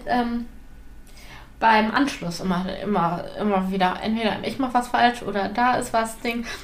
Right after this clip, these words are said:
Das war wie, wie, äh, letzt-, n-, nicht dieses Weihnachten, sondern letztes Weihnachten, wo ich noch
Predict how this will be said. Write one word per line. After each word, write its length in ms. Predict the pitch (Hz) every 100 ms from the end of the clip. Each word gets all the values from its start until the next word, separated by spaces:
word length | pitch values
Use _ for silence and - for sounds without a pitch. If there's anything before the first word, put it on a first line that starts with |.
| -
Das 160 | 233
war 160 | 233 214
wie, 360 | 240 233 214 -
wie, 200 | 240 - -
äh, 280 | 226 220 220
letzt-, 800 | 208 214 262 415 415 - - - - -
n-, 340 | 240 240 -
nicht 240 | 254 247 -
dieses 380 | 262 302 349 330
Weihnachten, 340 | 320 320 302
sondern 240 | 269 240
letztes 340 | 240 294 302 285
Weihnachten, 400 | 180 180 185 196
wo 40 |
ich 140 | 175
noch 120 | 180